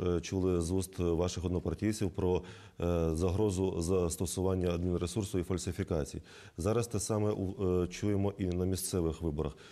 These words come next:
То, е, скажіть, як, що дає вам підстави, е, вже нині говорити про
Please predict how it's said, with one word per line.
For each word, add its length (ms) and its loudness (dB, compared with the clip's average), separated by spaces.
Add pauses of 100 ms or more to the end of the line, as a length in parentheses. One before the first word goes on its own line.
(160)
То, 580 2
е, 40 0
скажіть, 360 -4
як, 120 0 (220)
що 220 -4
дає 180 4
вам 200 0
підстави, 540 -2
е, 40 -6 (640)
вже 160 0
нині 260 0
говорити 420 -2
про 280 -2